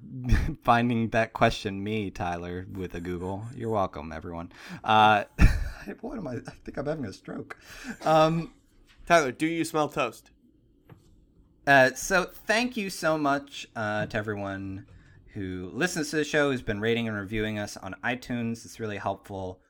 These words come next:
Speaker 1: Um, you know, helps people find the show, feeds the algorithm. So if you wanna go and leave us a rating or a review on there.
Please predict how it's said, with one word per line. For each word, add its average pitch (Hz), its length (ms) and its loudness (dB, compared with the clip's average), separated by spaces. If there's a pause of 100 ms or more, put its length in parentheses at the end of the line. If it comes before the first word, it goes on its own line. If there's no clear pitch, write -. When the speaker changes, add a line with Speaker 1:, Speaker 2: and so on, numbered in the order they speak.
(140)
Speaker 1:
Um, 87 680 -12
you 98 120 -8
know, 92 120 -6
helps - 260 -4
people 98 280 -6
find 95 400 -4
the 92 60 -8
show, 143 320 4
feeds 117 300 -2
the 107 120 -2
algorithm. 98 640 -2 (300)
So 98 300 -4
if - 200 -10
you 127 80 2
wanna 139 220 4
go 117 500 2
and 101 260 -4
leave 107 300 -2
us 110 340 -2 (260)
a 101 140 -6
rating 123 680 2
or 110 80 0
a 95 420 -2
review 113 640 0
on 95 280 -6
there. 156 480 0